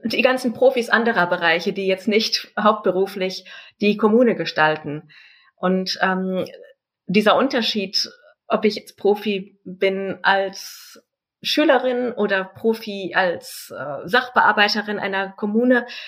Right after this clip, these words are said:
ähm, der ist die große Herausforderung, denn, äh, man ist ja zeitlich ganz unterschiedlich gebunden, beziehungsweise,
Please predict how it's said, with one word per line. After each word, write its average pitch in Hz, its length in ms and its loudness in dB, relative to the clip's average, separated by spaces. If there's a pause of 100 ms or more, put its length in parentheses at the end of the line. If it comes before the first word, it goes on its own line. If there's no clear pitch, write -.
(300)
ähm, 202 480 2
der 214 160 4
ist - 260 -6
die 220 120 -2
große 208 320 0
Herausforderung, 202 960 0
denn, 196 300 -2
äh, 196 160 0
man 190 200 -2
ist 220 160 -6
ja 202 140 -10
zeitlich 226 840 -2
ganz 196 220 0
unterschiedlich 202 600 0
gebunden, 220 420 2
beziehungsweise, 190 720 -4